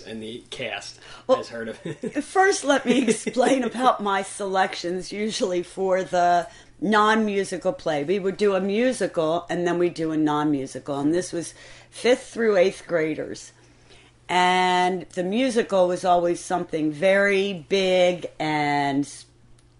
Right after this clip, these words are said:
Speaker 2: you know, s-, not necessarily a serious subject, but serious to put together and perform. And so I just looked for th-, often the silliest,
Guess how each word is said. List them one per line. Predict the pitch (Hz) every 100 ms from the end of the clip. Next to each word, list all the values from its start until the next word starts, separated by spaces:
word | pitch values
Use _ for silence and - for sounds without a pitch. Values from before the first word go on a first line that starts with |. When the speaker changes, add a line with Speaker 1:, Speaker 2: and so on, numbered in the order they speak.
| -
Speaker 2:
you | 175
know, | 165 160 156
s-, | - - - - -
not | 233 233 233 226
necessarily | 214 208 214 202 196 185 175 170
a | 160
serious | - - 196 180 175 165 156 - - - - _
subject, | - 240 226 - 147 -
but | - 156
serious | - - 208 196 185 175 170 -
to | - 170 160 - _ _ _ - _
put | - -
together | 185 170 160 156 156 156
and | 143 147 139 113 - - - - _ _ _
perform. | - 170 - 175 135 131 - - - - - - -
And | 147 165
so | - 180 165 165 -
I | 170 180
just | 185 185 185 - - - -
looked | 165 185 -
for | - - 175
th-, | 170 - _ - -
often | - - 185 175
the | 156
silliest, | - - - 180 180 185 180 180 - - - -